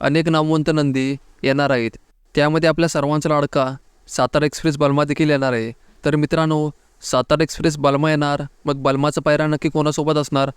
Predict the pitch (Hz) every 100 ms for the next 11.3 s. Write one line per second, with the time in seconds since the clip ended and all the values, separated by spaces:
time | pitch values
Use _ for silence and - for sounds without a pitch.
0 | _ _ 139 - 151 143 156 147 143 143
1 | 147 156 139 131 139 127 139 120 - -
2 | _ _ - 151 147 165 165 147 143 -
3 | _ _ - 135 147 160 170 170 165 -
4 | 160 147 156 156 151 151 143 135 131 127
5 | _ _ - 135 147 135 139 - - 143
6 | 123 156 151 - 165 151 139 131 135 139
7 | 147 151 139 139 _ _ _ 147 143 135
8 | - 151 - 156 147 - _ _ 143 139
9 | 151 147 139 139 - - - - 143 156
10 | 160 - 165 156 151 160 147 143 151 147
11 | 135 135